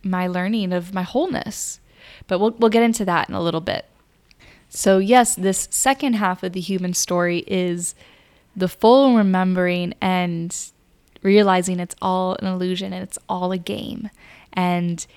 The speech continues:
having fun with it. And I feel like I've, for the past, mm, since tw-, since January twenty twenty-one, like, my big, big awakening,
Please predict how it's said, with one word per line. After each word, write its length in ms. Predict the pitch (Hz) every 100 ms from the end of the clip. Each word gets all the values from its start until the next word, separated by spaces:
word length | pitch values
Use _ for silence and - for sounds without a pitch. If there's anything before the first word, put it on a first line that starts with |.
| _
having 320 | - 202 214
fun 380 | 202 - 180 175
with 160 | 175 -
it. 280 | - - - - - -
And 180 | 196 196
I 160 | 190 214
feel 280 | - 220
like 240 | 214 202 -
I've, 480 | 185 180 185 190 190 - _ - _ _ _
for 140 | 196
the 80 | 185
past, 560 | - 196 185 - - - _ _ _ _ _ -
mm, 880 | 107 92 69 69 64 113 67 214 202 -
since 300 | - 202 -
tw-, 220 | - - 208
since 240 | 208 196
January 720 | - 185 190 208 226 226 233 233
twenty 320 | - 226 226
twenty-one, 640 | 233 226 233 226 226 220
like, 160 | 190 190
my 120 | 196
big, 460 | 170 185 180 185
big 200 | 196 190
awakening, 720 | 190 190 190 - 196 196 202